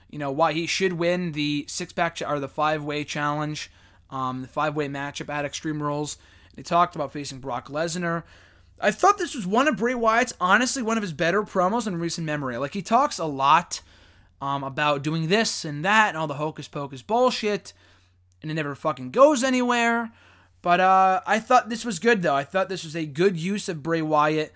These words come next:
um, hyping up a potential match with Brock Lesnar, which almost came to fruition at WrestleMania that last year. I'm glad it didn't. The Ambrose match wasn't much better, but Wyatt and Lesnar would have been a fucking bore, I think. At least where, where Bryant, where Wyatt was on the card at that point.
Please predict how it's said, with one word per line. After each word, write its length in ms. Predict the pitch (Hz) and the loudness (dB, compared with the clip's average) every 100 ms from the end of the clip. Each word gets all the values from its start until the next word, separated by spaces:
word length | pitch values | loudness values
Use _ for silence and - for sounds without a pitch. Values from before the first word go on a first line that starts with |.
| _ _ _ | _ _ _
um, 240 | 127 127 123 | -10 -10 -6
hyping 360 | 185 196 196 | -2 -2 0
up 140 | 180 175 | -2 -2
a 60 | |
potential 440 | 160 156 185 180 180 | -6 -8 -6 -6 -4
match 280 | 170 170 160 | -2 -4 -8
with 100 | 135 | -4
Brock 300 | 156 160 147 | 0 0 0
Lesnar, 360 | 143 139 147 | -4 -4 -6
which 140 | 151 - | -8 -2
almost 420 | 208 320 403 - | 4 4 4 -2
came 120 | 294 254 | -2 -4
to 80 | |
fruition 380 | 220 240 233 226 | -4 -2 0 0
at 60 | 208 | 0
WrestleMania 460 | 202 208 196 190 | 0 0 -2 -2
that 120 | 190 185 | -2 0
last 320 | 190 196 - | 0 0 -4
year. 80 | 180 | -4
I'm 100 | 156 | 0
glad 200 | 180 190 | 0 0
it 140 | 139 | 0
didn't. 340 | 160 185 214 - _ _ _ - | 0 0 -4 -10 _ _ _ -8
The 140 | 208 269 | 2 6
Ambrose 320 | 311 269 233 | 8 8 8
match 200 | 233 226 | 2 4
wasn't 220 | 202 180 | 2 4
much 220 | 175 143 | 2 2
better, 260 | 151 143 123 | 0 0 -2
but 280 | 120 135 165 | -4 -6 -2
Wyatt 480 | 196 226 233 220 170 | 6 8 8 6 2
and 160 | 165 | -2
Lesnar 440 | 160 180 160 160 147 | 0 0 0 -2 -4
would 120 | 143 | -4
have 60 | |
been 80 | 143 | -6
a 60 | 135 | -6
fucking 680 | - 165 139 139 127 143 127 | -4 -4 -4 -10 -10 -12 -6
bore, 280 | 160 156 127 | -2 0 -2
I 120 | 120 | -4
think. 240 | - 123 | -10 -8
At 80 | 151 | -2
least 180 | 226 226 | -2 0
where, 120 | 214 | 0
where 240 | 185 196 | 2 0
Bryant, 460 | 160 156 175 185 160 | 0 4 6 6 4
where 240 | 160 170 | 0 0
Wyatt 400 | 156 160 170 165 | 2 2 2 0
was 360 | 135 147 151 139 | -2 2 2 0
on 180 | 143 151 | -6 -8
the 80 | 143 | -6
card 260 | 143 147 | -4 -4
at 40 | 131 | -4
that 180 | 120 | -10
point. 360 | - 139 127 | -10 -10 -10